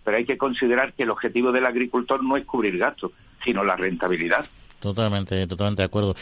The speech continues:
Speaker 2: Y en ese sentido me imagino que el, el precio también influye.
Speaker 1: Ah.
Speaker 2: Yo, yo entiendo que el girasol, además,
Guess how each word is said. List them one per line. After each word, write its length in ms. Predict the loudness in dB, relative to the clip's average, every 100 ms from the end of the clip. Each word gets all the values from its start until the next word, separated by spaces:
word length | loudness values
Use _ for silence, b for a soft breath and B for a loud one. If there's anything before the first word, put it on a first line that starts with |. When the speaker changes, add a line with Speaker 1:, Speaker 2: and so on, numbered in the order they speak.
| B 0
Speaker 2:
Y 80 |
en 80 | 2
ese 120 | 2
sentido 420 | 2 2 4 4 6
me 60 |
imagino 320 | 2 2 0
que 80 | 2
el, 160 | 2 2
el 160 | -2 2
precio 540 | 6 6 6 2 2
también 340 | 2 2 2
influye. 420 | 2 0 0 2 4
Speaker 1:
Ah. 60 |
Speaker 2:
Yo, 240 | 4 2 2
yo 160 | 2
entiendo 400 | 2 2 2 2
que 80 | 0
el 80 | 0
girasol, 400 | 2 0 2 2
además, 420 | 4 4 2 0